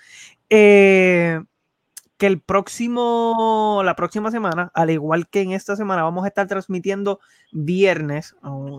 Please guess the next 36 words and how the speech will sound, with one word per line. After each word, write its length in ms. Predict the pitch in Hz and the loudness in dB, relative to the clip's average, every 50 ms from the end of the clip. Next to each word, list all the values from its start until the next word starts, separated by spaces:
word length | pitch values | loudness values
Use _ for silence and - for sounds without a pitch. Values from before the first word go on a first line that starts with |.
| 143 147 | -8 -8
una 240 | 151 156 165 170 | -6 -2 0 0
edición 240 | 180 185 175 - 190 | 0 0 0 -2 -2
especial 360 | 196 - - 202 - 214 208 | -4 -2 -2 -2 -2 -2 -2
donde 160 | 214 196 180 165 | -2 -2 -2 -2
vamos 260 | 156 165 180 180 185 | -2 -2 -2 0 0
a 40 | 190 | 0
tener 320 | 208 214 196 165 165 190 - - - - _ _ _ _ | 0 0 -2 -2 -4 -6 -10 -16 -20 -20 _ _ _ _
en 140 | - 180 180 | 0 2 2
entrevista, 680 | 180 170 - - 160 175 220 294 - - - 220 262 - _ _ _ _ _ _ _ _ | 2 2 0 2 2 4 4 4 2 2 -2 -2 -2 -2 _ _ _ _ _ _ _ _
eh, 220 | - 170 170 160 147 | -2 0 0 2 0
¿verdad? 220 | 143 147 170 196 | 0 0 0 0
Esto 180 | 190 - - 156 | 0 -2 -4 -6
es 60 | - | -2
primicia 380 | - 170 165 170 160 - 175 | -2 -2 -2 -2 -2 -4 -4
para 200 | 151 165 160 156 | -4 -2 -4 -4
todos 200 | 151 156 160 165 | -4 -4 -6 -6
ustedes 220 | 165 - - 156 151 | -6 -6 -6 -6 -6
los 100 | 160 151 | -6 -8
que 60 | 160 | -10
están 180 | - - 165 156 | -10 -10 -10 -8
conectados 460 | - 160 156 147 - 160 160 160 156 | -8 -8 -10 -10 -8 -8 -6 -6 -6
a 60 | 165 | -8
esta 260 | 165 - - 202 233 | -10 -8 -6 -6 -4
hora, 240 | 220 180 180 202 - _ _ _ _ _ _ _ _ _ | -4 -4 -4 -6 -8 _ _ _ _ _ _ _ _ _
eh, 560 | 190 196 190 190 190 190 185 185 180 175 175 - | -2 -2 0 0 2 2 2 2 2 2 2 2
al 200 | - 185 180 - | 2 0 0 2
candidato 720 | - 185 185 180 180 180 180 185 196 202 - 226 240 - _ _ _ _ | 0 0 0 2 2 4 4 4 4 4 2 -2 -4 -4 _ _ _ _
independiente 600 | 196 202 196 185 180 180 175 170 180 180 - 208 | -6 -2 -2 0 0 0 -2 -2 -4 -4 -2 0
a 20 | |
la 60 | 208 | 2
gobernación 460 | 202 196 190 185 175 170 151 - 165 170 | 2 2 2 2 0 -2 -4 -4 -6 -6
de 80 | 180 | -6
Puerto 260 | 165 190 190 - 196 | -6 -6 -8 -8 -8
Rico, 260 | 175 180 180 175 190 202 | -6 -6 -6 -4 -2 -2
Eliezer 280 | 202 175 156 - 175 | -2 -2 -2 -2 -2
Molina, 400 | 175 175 185 175 160 156 165 202 | -2 -2 -2 -2 -2 -4 -6 -10